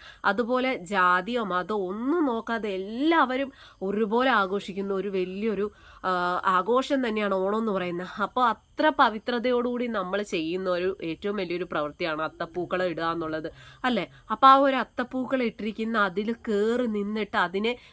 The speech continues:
നിന്ദിക്കുന്ന, അല്ലെങ്കിൽ അത്രത്തോളം ആ ഒരു, ആ,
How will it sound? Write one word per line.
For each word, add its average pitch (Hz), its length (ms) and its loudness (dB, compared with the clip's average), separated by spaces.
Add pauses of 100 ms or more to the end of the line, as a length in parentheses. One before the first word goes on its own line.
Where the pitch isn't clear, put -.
(120)
നിന്ദിക്കുന്ന, 262 680 0
അല്ലെങ്കിൽ 226 420 0
അത്രത്തോളം 254 840 0
ആ 233 80 4
ഒരു, 240 480 -2 (360)
ആ, 208 80 0